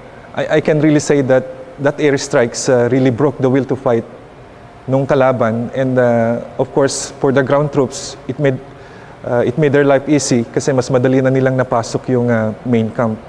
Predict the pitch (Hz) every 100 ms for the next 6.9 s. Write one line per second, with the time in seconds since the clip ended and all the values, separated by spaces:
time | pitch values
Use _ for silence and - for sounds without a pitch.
0 | - - - - - - 139 120 117 117
1 | - - 156 - - - - - 143 143
2 | 151 151 135 143 139 170 160 131 120 -
3 | - - - - 135 - - - - 135
4 | 147 139 139 131 170 143 117 110 - -
5 | - - - - - 147 143 151 - 147
6 | 143 139 139 127 131 135 160 135